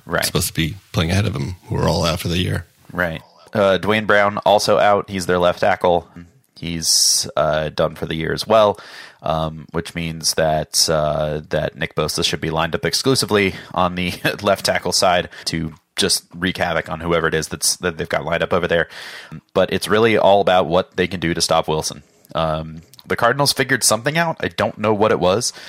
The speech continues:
Speaker 1: Um, they sacked him five times in their win on Sunday. Um, and the Cardinals are not really a great, uh, defensive team. Chandler Jones is a very good defensive player and had four of those five sacks.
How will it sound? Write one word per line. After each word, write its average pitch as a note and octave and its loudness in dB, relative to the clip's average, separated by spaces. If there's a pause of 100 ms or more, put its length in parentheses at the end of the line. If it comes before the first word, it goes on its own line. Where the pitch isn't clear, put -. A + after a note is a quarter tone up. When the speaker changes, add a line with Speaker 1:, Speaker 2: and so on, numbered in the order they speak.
(260)
Speaker 1:
Um, F#2 0
they F2 0
sacked F#2 0
him F#2 -8
five F#2+ 2
times F#2+ -2
in F2+ -6
their F2+ 0
win F#2 0
on F#2 0
Sunday. G2 2 (480)
Um, E2+ -6
and E2+ -4
the - -6
Cardinals G2+ -2
are F2+ -6
not F2+ -2
really F2 2
a F2 -2
great, F2+ -2 (520)
uh, E2 2
defensive G2 -4
team. C#3+ -4
Chandler F#2 0
Jones G2 -2
is - -2 (100)
a G2 -2
very E2+ 2
good E2 -4
defensive - -4
player G2 0
and G#2 -6
had E2+ -4
four E2+ 0
of E2 -2
those E2 0
five D#2+ 0
sacks. - -4